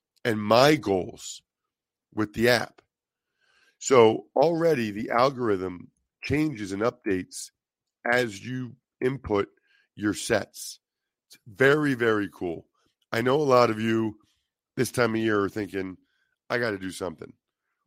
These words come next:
Well, I honestly think that something should be the Fitbod app.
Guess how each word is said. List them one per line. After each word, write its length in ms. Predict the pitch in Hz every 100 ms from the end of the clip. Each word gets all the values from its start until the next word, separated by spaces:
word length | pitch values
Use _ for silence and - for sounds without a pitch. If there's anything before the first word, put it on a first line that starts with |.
| _
Well, 280 | 107 101 - _ _ _ _ _ _ _ -
I 140 | 120
honestly 380 | 120 143 131 131
think 260 | 120 127
that 240 | 123 117 117
something 540 | 104 107 117 123 131 - _ _ _ _ _
should 260 | - - 104
be 100 | 113
the 140 | 98
Fitbod 520 | 90 104 - 95 92 -
app. 140 | -